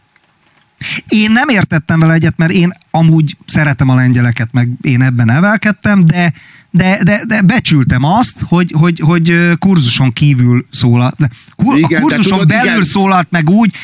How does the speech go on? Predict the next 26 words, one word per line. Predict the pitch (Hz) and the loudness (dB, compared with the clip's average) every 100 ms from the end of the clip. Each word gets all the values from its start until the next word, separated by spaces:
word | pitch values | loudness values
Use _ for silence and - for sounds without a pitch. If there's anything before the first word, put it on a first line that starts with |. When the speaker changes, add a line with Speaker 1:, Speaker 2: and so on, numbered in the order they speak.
| - | -4
Speaker 1:
hogy | 165 | 0
nem | 196 226 208 | 2 2 2
a | 170 | 0
kötelező | - 190 165 160 139 | 0 -2 0 0 2
narratívát. | 147 151 143 113 135 110 110 | 2 2 0 0 0 0 0
Speaker 2:
Igen, | 165 160 170 | 0 0 -2
Speaker 1:
És | 156 | -2
Speaker 2:
de | 180 | 0
a | |
Speaker 1:
várjál, | 214 214 | 0 -2
Speaker 2:
csávó | 165 165 | 0 -2
Speaker 1:
és | |
Speaker 2:
szó- | 156 269 | -2 -2
Speaker 1:
több | 277 226 | 0 0
ilyen | 240 220 190 165 | 0 2 2 0
cikke | - 175 160 - 160 | 0 -2 -2 -2 -2
is | 151 | 0
volt, | 175 165 | 0 0
tehát | - 156 | -2 -2
ő | 185 | 0
mindig | 226 277 262 202 | 2 2 2 2
egy | 196 170 | 2 2
ilyen, | 175 170 165 170 | 2 2 0 2
ilyen | 175 160 | 2 2
belső | 143 214 190 - 151 | 2 2 0 0 -2
különutas, | - 165 160 151 - 143 139 - | 0 0 2 2 0 0 -2 -4